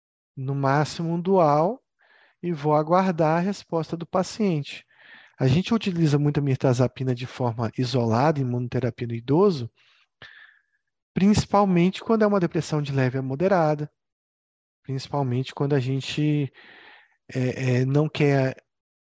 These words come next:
lançar mão de outros medicamentos. Nesse caso, é uma depressão psicótica. Uma depressão psicótica, se ele considerou que é uma depressão, é uma depressão muito grave.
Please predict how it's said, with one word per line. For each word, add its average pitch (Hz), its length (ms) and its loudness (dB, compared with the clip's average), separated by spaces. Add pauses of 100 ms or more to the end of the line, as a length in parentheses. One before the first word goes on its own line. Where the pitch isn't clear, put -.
lançar 156 460 2
mão 147 260 0
de 175 220 -4
outros 147 440 -4
medicamentos. 151 840 -4 (960)
Nesse 185 400 4
caso, 190 520 4
é 156 40 6
uma 160 140 2
depressão 170 460 -2
psicótica. - 800 0
Uma 135 120 -4
depressão 143 400 -2
psicótica, - 800 -2
se - 480 -2
ele 135 160 2
considerou 127 640 -2 (160)
que 127 220 -2
é 127 60 2
uma 123 120 -2
depressão, 123 640 -2 (1200)
é 147 280 4
uma 156 160 2
depressão 156 540 0
muito 147 280 -2
grave. 170 500 2